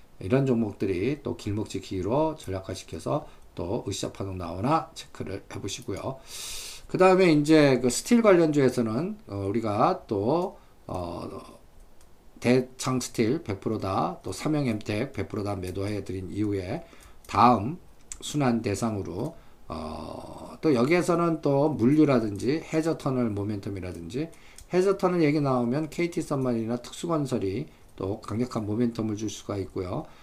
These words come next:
그 다음에 철강, 스틸, 소재 관련주들,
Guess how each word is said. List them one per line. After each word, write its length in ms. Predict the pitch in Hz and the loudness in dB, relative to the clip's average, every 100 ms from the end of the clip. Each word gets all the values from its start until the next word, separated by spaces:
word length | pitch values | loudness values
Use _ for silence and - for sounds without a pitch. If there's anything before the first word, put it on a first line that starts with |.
| - - | -20 -8
그 100 | 101 | -4
다음에 320 | 104 113 117 | -2 -2 -2
철강, 640 | - 175 170 117 131 180 | 0 0 2 0 0 -8
스틸, 500 | - - - 135 123 175 - - | -12 -12 0 2 2 -6 -14 -20
소재 340 | - - 185 180 | -2 0 4 4
관련주들, 760 | 135 110 98 95 90 92 | 4 0 -4 -8 -8 -6